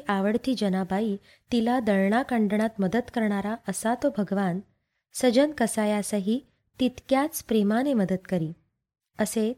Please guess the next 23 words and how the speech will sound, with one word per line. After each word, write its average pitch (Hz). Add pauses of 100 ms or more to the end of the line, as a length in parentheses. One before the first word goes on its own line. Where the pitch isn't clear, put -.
तुकाराम 214
सांगत 185
आहेत. 165 (640)
सारांश 214
काय? 170 (420)
सर्व 247
कृत्यांचा 196
संबंध 202 (640)
परमेश्वराशी 208
जोडावा. 170 (720)
कर्म 220
शुद्ध -
भावनेने 233
केलेले 180 (380)
आणि 226
सेवेचे 220
असावे, 175 (420)
म्हणजे 196 (420)
ते 220
यज्ञरूपच 190
आहे. 156 (840)
खंड 220
चव्वेचाळीस, 196